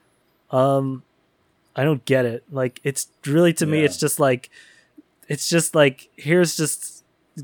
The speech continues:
Speaker 1: like, it's just a regular, like, spending bill, <laughs> like,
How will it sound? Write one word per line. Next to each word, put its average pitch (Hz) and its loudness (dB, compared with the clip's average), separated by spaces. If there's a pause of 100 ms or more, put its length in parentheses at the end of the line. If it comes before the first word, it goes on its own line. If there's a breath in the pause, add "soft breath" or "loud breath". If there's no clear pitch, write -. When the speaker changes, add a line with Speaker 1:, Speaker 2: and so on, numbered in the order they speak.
(280)
Speaker 1:
like, 135 2
it's 160 -6
just - -2
a 165 2
regular, 151 2
like, 131 -2
spending 139 -2 (520)
bill, 120 -4
<laughs> - -20
like, 202 6